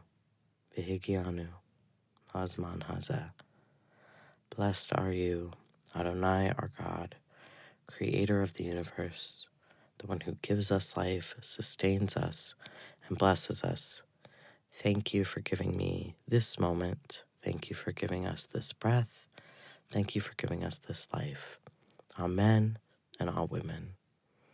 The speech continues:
And also, as I begin this episode and we begin this, um, journey together right now, I just personally want to take a moment to say, ask for forgiveness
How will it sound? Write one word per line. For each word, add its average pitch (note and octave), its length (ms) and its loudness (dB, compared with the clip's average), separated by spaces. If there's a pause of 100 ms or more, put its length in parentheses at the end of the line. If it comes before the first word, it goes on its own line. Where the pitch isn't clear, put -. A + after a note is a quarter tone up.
(600)
And F#2+ 120 2
also, F#2+ 640 4 (380)
as - 200 -2
I F2 120 2
begin F#2 320 2
this F#2 200 2
episode F#2 600 2
and - 220 0 (880)
we A2+ 120 2
begin F#2+ 340 4
this, F2+ 340 4 (600)
um, F2+ 260 4
journey F#2 320 4
together F2+ 540 2
right F2+ 180 -2
now, F2 480 0 (800)
I G2+ 180 8
just G2 220 4
personally F#2+ 480 4
want F#2 160 4
to - 80 2
take - 240 -4
a F#2 80 0
moment F#2 340 2
to - 100 -2
say, F#2 640 2 (260)
ask F#2+ 240 4
for - 80 0
forgiveness - 1000 0